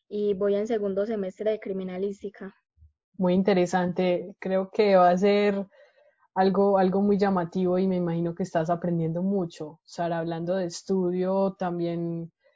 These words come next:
Speaker 2: pienso en preguntarte o tal vez recomendarle a, a muchos jóvenes, eh, de, de muchos barrios de Medellín que también están,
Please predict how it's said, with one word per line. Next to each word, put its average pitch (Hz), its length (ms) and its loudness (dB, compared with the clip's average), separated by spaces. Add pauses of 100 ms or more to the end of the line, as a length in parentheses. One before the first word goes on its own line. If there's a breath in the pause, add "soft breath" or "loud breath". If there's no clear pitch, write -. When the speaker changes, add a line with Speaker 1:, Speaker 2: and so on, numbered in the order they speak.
(320)
Speaker 2:
pienso 196 560 -2
en 185 140 -2
preguntarte 175 720 -4
o 180 160 -2
tal 165 180 -4
vez 180 360 -2
recomendarle 170 840 0
a, 180 320 2
a 175 100 -6
muchos 170 340 -4
jóvenes, 196 800 0
eh, 170 200 -2
de, 165 320 -4
de 160 100 -8
muchos 170 300 -2
barrios 196 320 4
de 180 120 -2
Medellín 165 420 -4
que 190 100 -12
también 170 340 -6
están, 190 420 -4